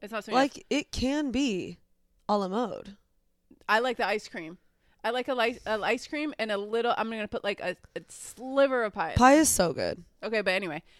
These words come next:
Speaker 1: Crumbles, I think we've talked about this on the podcast
Speaker 2: It,
Speaker 1: before.
Speaker 2: yeah, probably.
Speaker 1: Crumbles,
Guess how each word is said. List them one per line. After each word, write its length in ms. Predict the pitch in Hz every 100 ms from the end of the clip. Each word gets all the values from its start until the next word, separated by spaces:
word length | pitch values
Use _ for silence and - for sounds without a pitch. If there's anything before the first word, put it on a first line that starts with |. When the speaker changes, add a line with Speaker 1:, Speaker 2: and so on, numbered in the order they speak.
| _ -
Speaker 1:
Crumbles, 840 | - 302 277 370 427 440 427 - -
I 80 | 233
think 140 | 330
we've 80 | 359
talked 140 | 233
about 140 | 196 185
this 100 | 185
on 80 | 180
the 80 |
podcast 220 | 196 175 151
Speaker 2:
It, 120 | 202
Speaker 1:
before. 180 | 165 127 165
Speaker 2:
yeah, 160 | 165
probably. 400 | 165 180 - -
Speaker 1:
Crumbles, 480 | 175 254 262 330